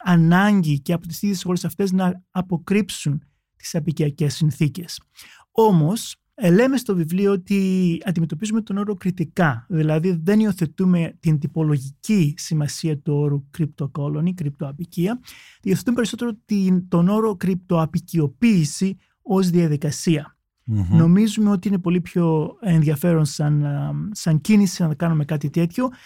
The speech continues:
Speaker 1: και να δείξουμε μέσα από παραδείγματα και όσον αφορά την αρχαιολογία και γενικότερα, πώς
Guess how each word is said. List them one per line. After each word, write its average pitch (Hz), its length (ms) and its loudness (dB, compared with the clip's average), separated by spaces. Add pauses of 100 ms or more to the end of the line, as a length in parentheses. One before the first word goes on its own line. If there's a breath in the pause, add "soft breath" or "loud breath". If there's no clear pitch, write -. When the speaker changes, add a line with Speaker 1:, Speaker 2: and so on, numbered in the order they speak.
(100)
Speaker 1:
και 240 120 -2
να 226 140 4
δείξουμε 185 720 0
μέσα 196 280 0
από 170 160 -4
παραδείγματα 165 920 0
και 196 120 -2
όσον 180 200 0
αφορά 156 240 -4
την 160 120 -2
αρχαιολογία 151 520 -2
και 165 120 -4
γενικότερα, 180 640 -4 (400 loud breath)
πώς 208 400 2